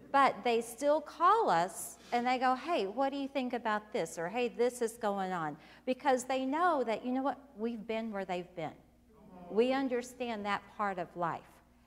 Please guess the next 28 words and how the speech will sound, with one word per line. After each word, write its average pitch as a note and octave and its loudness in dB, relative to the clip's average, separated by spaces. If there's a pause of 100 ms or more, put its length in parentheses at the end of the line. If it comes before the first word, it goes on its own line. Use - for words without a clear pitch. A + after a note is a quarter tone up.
(120)
And G3+ -4
we've G3 0
made A3 -2
some C#4 -2
mistakes, C4+ -4
and G3 -6
we're G3+ -4
gonna G3 -6
teach C4 -8
them G#3+ -8
from F#3+ -8
the F3+ -8
mistakes, F3 -8
or G3+ -4
we're G3+ -6
gonna G#3 -6
share A#3+ -2
with G#3+ -8
them F#3+ -6
what F#3+ 0 (120)
other A3+ -2
people F#3+ -6
have E3+ -4 (400)
have F3+ 6 (140)
taught E3+ 0
us. D#3 -2 (240)
So A#3+ 6
we B3+ 2